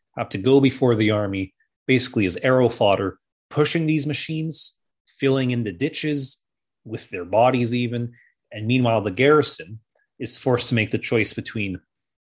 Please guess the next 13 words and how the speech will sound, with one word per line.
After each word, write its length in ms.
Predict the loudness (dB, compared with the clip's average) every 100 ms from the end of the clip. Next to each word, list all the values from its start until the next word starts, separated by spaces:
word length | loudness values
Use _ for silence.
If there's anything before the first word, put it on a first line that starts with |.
| _
"Do 140 | 2
I 100 | 2
shoot 360 | 2 2 2 2
on 120 | 0
our 180 | 2 0
own 140 | -2
people 580 | -4 -6 0 0 -2 -10 _ _ _ _ _ _ _ _ _ _ _ _
or, 420 | -2 0 0 -4 _ _ _ _ _ _
uh, 260 | -6 -2 -2
you 140 | -2
know, 140 | -4 -4
and 140 | -4
kill 520 | 0 2 2 0 -4